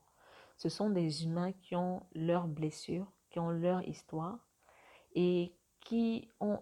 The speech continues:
eux aussi été victimes de blessures familiales et qui ont aussi, aussi été victimes de,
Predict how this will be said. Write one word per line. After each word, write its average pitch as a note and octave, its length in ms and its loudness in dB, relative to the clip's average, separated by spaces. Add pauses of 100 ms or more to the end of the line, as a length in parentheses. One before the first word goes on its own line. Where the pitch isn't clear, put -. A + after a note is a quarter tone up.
eux A3+ 80 10
aussi G3 240 2
été F#3+ 240 2
victimes F3+ 520 -2
de E3+ 100 2
blessures D#3 400 -2
familiales D#3+ 600 0 (720)
et D#3 460 -4
qui G#3+ 260 -2
ont F#3 140 2
aussi, F#3 340 -4
aussi G3 360 0
été F3 240 0
victimes F#3+ 540 -2
de, D#3+ 360 0